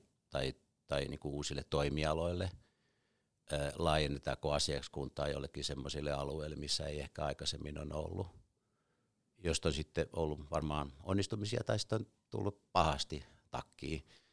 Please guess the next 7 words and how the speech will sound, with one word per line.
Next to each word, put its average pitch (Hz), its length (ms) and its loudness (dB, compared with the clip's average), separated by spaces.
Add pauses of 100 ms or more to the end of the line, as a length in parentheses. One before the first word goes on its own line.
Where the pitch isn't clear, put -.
(640)
Ö, 80 380 4
isot 87 300 4
yritysostot, 95 840 2 (760)
Ö, 85 280 -2
ne 90 140 2
on 85 120 6
aina, 82 400 6